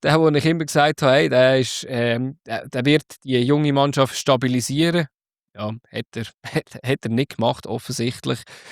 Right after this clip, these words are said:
Und, äh, Thomas Veron Lupi, ähm, geht auch per Laie, geht er,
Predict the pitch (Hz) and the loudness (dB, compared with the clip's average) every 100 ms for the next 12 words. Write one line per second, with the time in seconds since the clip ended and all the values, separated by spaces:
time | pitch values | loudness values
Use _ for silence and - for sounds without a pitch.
0 | - - - - 151 165 - 139 139 135 | -20 -20 -14 0 0 0 0 2 2 2
1 | 135 143 - - 143 123 127 143 139 139 | 2 2 0 -12 -16 -4 0 2 0 2
2 | 143 170 - 151 151 156 - _ _ 131 | 2 0 -2 -4 -2 -4 -8 _ _ -2
3 | 127 131 123 139 _ _ - 120 - 104 | -2 -2 -6 -10 _ _ -4 -4 -2 -4
4 | 113 117 - 113 110 107 120 123 120 117 | -4 -4 -6 -4 0 2 2 2 0 -2
5 | - - 107 110 110 107 110 | -8 -6 -6 -4 -6 -6 -6